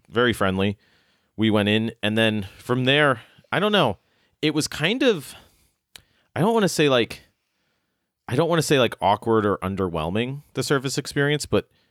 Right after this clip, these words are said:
those words for some reason come to mind at the same time. The person who took our order, she was super nice,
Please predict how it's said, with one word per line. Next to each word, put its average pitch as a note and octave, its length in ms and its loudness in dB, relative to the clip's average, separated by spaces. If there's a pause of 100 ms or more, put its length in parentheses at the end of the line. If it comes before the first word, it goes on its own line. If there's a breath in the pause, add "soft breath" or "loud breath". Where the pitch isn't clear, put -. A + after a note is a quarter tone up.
(300)
those A#2+ 180 2
words B2 240 2
for A2 120 -4
some G#2 220 0
reason G2 240 0
come G2 260 -4
to E2 120 -6
mind D2+ 500 -6
at F#2 120 -4
the - 60 -14
same F2+ 280 -2
time. G#2+ 400 -4 (960)
The B2+ 480 0 (180)
person E3 300 0
who C#3+ 100 2
took B2+ 180 0
our G#2 140 2
order, G#2+ 340 2 (420 soft breath)
she - 160 -2
was C#3 120 2
super A2+ 360 0
nice, F#2 500 -4